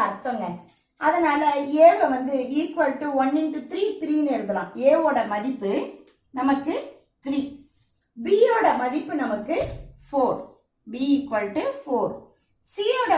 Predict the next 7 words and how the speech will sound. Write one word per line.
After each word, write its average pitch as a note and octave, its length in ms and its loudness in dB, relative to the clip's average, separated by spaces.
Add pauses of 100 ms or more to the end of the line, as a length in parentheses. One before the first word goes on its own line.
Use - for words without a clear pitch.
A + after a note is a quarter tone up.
மதிப்பு G#3 380 -4 (480)
செவன். F#3+ 320 -2 (440)
So, G#4 60 -6 (120)
இந்த F4 120 -4 (120)
ஈக்குவேஷன்ல A4 580 -2
நம்ம D#4 240 2
சப்ஸ்டிட்யூட் G4+ 420 -4